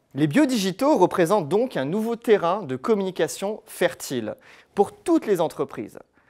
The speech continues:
Par exemple, d'importantes sociétés sollicitent déjà les services de la jeune Michaela Sousa, alias arobase Lil Michaela,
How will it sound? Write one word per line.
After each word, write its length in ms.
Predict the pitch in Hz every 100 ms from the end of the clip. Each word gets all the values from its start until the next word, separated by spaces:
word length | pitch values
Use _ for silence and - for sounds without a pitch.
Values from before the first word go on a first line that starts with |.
| _
Par 160 | 117 113
exemple, 540 | 139 170 262 - 131
d'importantes 800 | 117 180 240 214 - 190 180 127
sociétés 640 | 117 208 208 175 - 196 233
sollicitent 580 | - 127 139 185 135
déjà 480 | 120 202 143 143 196 -
les 100 | 131
services 340 | 127 143 139 175
de 80 | 135
la 160 | 117
jeune 280 | 113 175 165
Michaela 380 | 160 - 143 127
Sousa, 480 | - 127 143 156 - _ - - -
alias 640 | 143 143 151 196 - - - _ _ _ -
arobase 600 | 165 156 135 135 165 - -
Lil 160 | 151
Michaela, 540 | 170 160 151 117 127